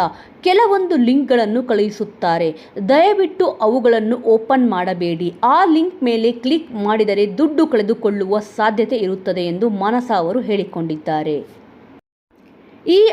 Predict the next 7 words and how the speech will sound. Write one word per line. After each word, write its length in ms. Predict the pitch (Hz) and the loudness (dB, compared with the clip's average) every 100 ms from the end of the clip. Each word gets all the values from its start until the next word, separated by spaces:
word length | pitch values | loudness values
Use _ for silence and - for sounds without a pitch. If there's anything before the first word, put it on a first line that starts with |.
| 427 | 0
ಅಕೌಂಟ್ನಿಂದ 680 | 254 311 330 311 294 247 240 254 | -4 0 0 0 0 0 2 2
ಮೆಸೇಜ್ 580 | 220 226 233 349 349 | 2 -2 -2 -2 -2
ಹಾಕುವುದು 640 | 214 247 240 254 240 247 254 | -4 -2 -2 -2 -2 0 0
ಮಾತ್ರವಲ್ಲದೆ 800 | 196 185 196 220 202 202 220 294 | 0 -2 -2 -2 0 2 2 0
ಪೋಸ್ಟ್‌ಗಳನ್ನು 800 | - 285 349 320 311 285 269 269 | -2 0 0 0 0 2 0 -2
ಕೂಡ 280 | 226 208 269 | -2 0 0
ಹಾಕುತ್ತಿದ್ದಾರೆ. 960 | 247 226 226 214 190 160 180 165 156 | 0 -2 -4 -6 -10 -2 0 0 -2